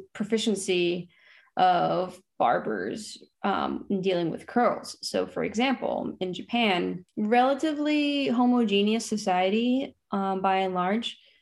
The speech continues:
and most people had straight hair. Um, so I actually didn't even really end up experimenting with it that much because covid hit,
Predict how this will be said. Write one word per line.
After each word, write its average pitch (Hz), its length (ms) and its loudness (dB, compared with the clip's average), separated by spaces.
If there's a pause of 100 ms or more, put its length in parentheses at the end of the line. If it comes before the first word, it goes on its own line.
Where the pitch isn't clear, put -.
(220)
and 190 640 0 (260)
most 196 460 2
people 180 240 -2
had 180 240 -2 (100)
straight - 340 0
hair. 208 440 -2 (400)
Um, - 640 2
so 175 840 0
I 208 120 6
actually 202 320 2
didn't 247 240 4
even 226 200 4
really 202 220 2
end 190 140 2
up 170 80 -2
experimenting 208 680 0
with 285 160 0
it 294 80 0
that 311 140 2
much 320 200 0
because 214 320 -2
covid 208 360 -2
hit, 254 340 0